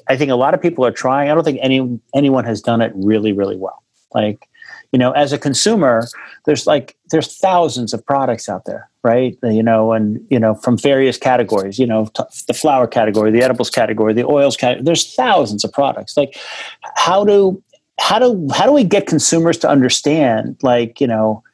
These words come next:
the value of those products, you know, whether they make, how they make me feel, what, how they, you know, repair whatever issues they're looking to repair, whatever the,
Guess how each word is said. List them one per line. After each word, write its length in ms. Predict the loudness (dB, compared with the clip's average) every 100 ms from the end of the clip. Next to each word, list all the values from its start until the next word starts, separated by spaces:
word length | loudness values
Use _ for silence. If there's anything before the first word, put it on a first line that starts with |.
| _ _ _
the 80 | -4
value 400 | 0 2 2 2
of 120 | 2
those 180 | 0 -2
products, 840 | 0 0 2 0 -2 -4 -12 -8 -2
you 60 | 0
know, 400 | 2 0 0 0
whether 260 | 0 0
they 140 | 0 -2
make, 240 | -2 -4
how 180 | -2 -2
they 120 | 0
make 200 | -2 -2
me 80 | -2
feel, 640 | 0 2 4 4 2 0
what, 220 | 0 -2 -2
how 180 | -2
they, 360 | 0 0 0 -4 -10 -20 -6
you 40 | 0
know, 120 | 2
repair 460 | 2 0 0 2 2
whatever 480 | 2 0 0 -2 0
issues 260 | -2 0 0
they're 140 | 0
looking 260 | 0 -2 -4
to 120 | -2
repair, 460 | -4 0 0 2 2
whatever 320 | 2 2 0
the, 160 | -2